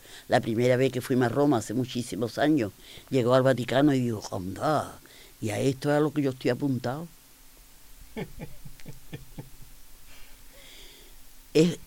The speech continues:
es otra medida. Y las cosas no deben salirse de su medida.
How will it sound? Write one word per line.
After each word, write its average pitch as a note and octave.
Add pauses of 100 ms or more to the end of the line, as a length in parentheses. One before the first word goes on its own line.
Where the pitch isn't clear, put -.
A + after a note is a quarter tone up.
(160)
es D#3+
otra E3
medida. A#2 (840)
Y B2
las A#2+
cosas D3
no C3+
deben E3+
salirse B2+
de A2
su -
medida. G#2+